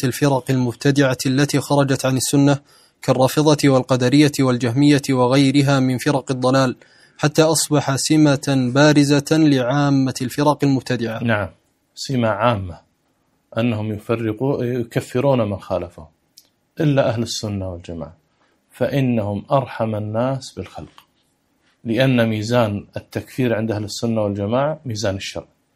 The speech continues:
Speaker 2: الكتاب والسنة. نحكم على الإنسان أنه كافر بدليل من الكتاب والسنة،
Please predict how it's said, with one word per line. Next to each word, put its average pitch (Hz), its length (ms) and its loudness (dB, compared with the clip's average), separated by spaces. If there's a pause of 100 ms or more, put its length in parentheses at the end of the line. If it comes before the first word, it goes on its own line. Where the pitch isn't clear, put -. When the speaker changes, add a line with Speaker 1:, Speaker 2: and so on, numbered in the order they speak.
(580)
Speaker 2:
الكتاب 104 480 -4
والسنة. 82 440 -10 (580)
نحكم 120 380 -2
على 107 120 -2
الإنسان 110 360 -4
أنه 107 220 -2
كافر 143 460 0
بدليل 110 440 -4
من 98 80 -4
الكتاب 101 380 -10
والسنة، - 340 -20